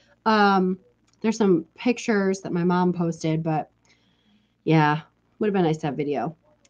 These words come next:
I was busy, busy shooting things. In fact, my desk is a little chaotic, but somewhere around here, I got my forty-five rounds. That was fun. Anyway, I want to talk tonight about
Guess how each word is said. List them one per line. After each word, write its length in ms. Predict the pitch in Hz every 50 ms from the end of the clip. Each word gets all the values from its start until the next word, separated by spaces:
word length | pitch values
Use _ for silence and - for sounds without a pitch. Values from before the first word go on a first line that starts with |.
| _ -
I 80 | 190
was 100 | 180 170
busy, 460 | 160 - 127 113 - 104 - - 160 _ _ _ _ _ _ -
busy 200 | 202 185 175 160
shooting 320 | 160 - 156 - - 156
things. 320 | 156 110 101 - 160 - -
In 100 | 214 202
fact, 420 | 202 233 233 220 - - - - _ _ _ _ _ _ _ _ _ _ _ _ _ _ _ _ _ _ _ _ - - - - - - - - - - - _ _ _ _ _ _ _ _ _ _ _ _ - - - -
my 140 | 196 190 185
desk 260 | 190 196 190 - -
is 80 | 220 202
a 40 |
little 140 | 214 202 196
chaotic, 380 | - - 208 202 196 175 160 -
but 160 | 170 175 -
somewhere 420 | - 233 277 349 427 392 254 214
around 280 | 185 185 185 175 175 180
here, 340 | 190 190 185 180 185 196 196 _ _ _ _ _ _ _ _ _ _ _ _ _ _ _ _ _ _ _ _ _ _ _ _ _ _ _ _ _ _ _ _ _ _ -
I 80 | 190 214
got 140 | 233 -
my 100 | - 175
forty-five 520 | 170 - 202 202 208 196 - 190 226 269 247
rounds. 440 | 190 160 151 151 151 156 160 - -
That 120 | - 151
was 120 | 190 196
fun. 280 | - - 123 120 131 - _ _ - - - - - - -
Anyway, 340 | 339 330 247 - 311 - - _ _ _ _ _ _ _ _ _ _ _ _ _ _ _ _ _ _ _ _ _ _ _ _ _ _ _ _ -
I 180 | 302 370 427 415
want 180 | 381 349 339
to 60 | 320 269
talk 160 | 285 277 277
tonight 320 | - 285 262 254 247 240 -
about 840 | 220 196 214 208 202 196 196 202 202 - - - - - - - -